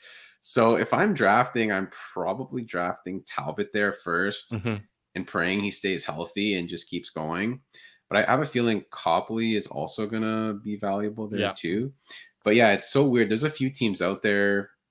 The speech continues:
Speaker 1: Um, I mean, I'm sure we'll get to Carolina on another episode that kinda have a lot of probably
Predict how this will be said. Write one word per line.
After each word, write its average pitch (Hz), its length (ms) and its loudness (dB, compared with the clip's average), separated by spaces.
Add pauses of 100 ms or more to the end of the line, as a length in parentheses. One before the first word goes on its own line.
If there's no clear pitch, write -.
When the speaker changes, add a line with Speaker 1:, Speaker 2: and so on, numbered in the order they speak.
(220)
Speaker 1:
Um, 85 480 -6
I - 40 -6
mean, 92 140 -2
I'm 85 180 -6
sure - 160 -6
we'll 92 120 -4
get 90 160 -8
to 87 80 -10
Carolina 85 460 0
on 85 80 -2
another 80 260 -4
episode 95 400 -4
that - 220 -4
kinda 85 280 -2
have 80 340 -2 (800)
a 90 40 2
lot 80 220 6
of 82 140 -8 (920)
probably 87 440 0